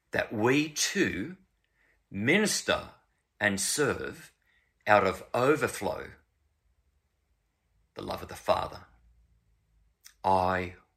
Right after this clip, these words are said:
we are being fathered. So how do we experience the Father's love? Well, we've got to, we've got to get into the, the family. And we come to a term also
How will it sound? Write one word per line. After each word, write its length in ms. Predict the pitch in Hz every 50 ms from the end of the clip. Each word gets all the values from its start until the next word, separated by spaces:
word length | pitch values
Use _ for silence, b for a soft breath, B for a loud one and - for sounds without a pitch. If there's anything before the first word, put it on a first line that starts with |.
| _ -
we 640 | - 87 92 92 90 87 87 87 87 85 - _ _ _ _ _ _ _ _
are 100 | - 95
being 200 | - 90 85 80
fathered. 540 | - - - 90 80 82 - - - - - _ _ _ _ _ _ _ _ _ _ _ _ _ _ b b b b b b b b b b b b b b b b
So 500 | - - - - - - 120 110 107 104
how 240 | - 120 127 147 156
do 100 | 151 147
we 180 | 139 147 139
experience 720 | 135 - - - - - - 131 123 117 107 95 90 - -
the 100 | - 95
Father's 500 | - - 101 87 87 85 - - - -
love? 320 | 92 87 82 80 - -
Well, 240 | 92 90 92 110 110
we've 200 | 104 101 95 -
got 180 | - 101 104 110
to, 320 | 101 92 82 76 - - - _ _ _ _ _ _ _ _ _ _ _ _ _ _ _ _ _ _
we've 120 | - -
got 120 | 143 135
to 80 | 117 101
get 160 | 92 113 110
into 300 | 110 120 117 - - 98
the, 220 | 82 90 87 - - - _ b b b b b b b b b _
the 80 | - -
family. 580 | - - 110 135 165 156 117 92 - - - - - _ _ _ _ _ _ _ b b b b b b b b b b b b b b b b
And 180 | - - 107 104
we 80 | 107 104
come 260 | - - 123 123 113
to 160 | - - 107
a 80 | 95 -
term 400 | - - 113 110 110 110 101 101
also 640 | 107 117 113 - - 113 107 98 92 90 90 92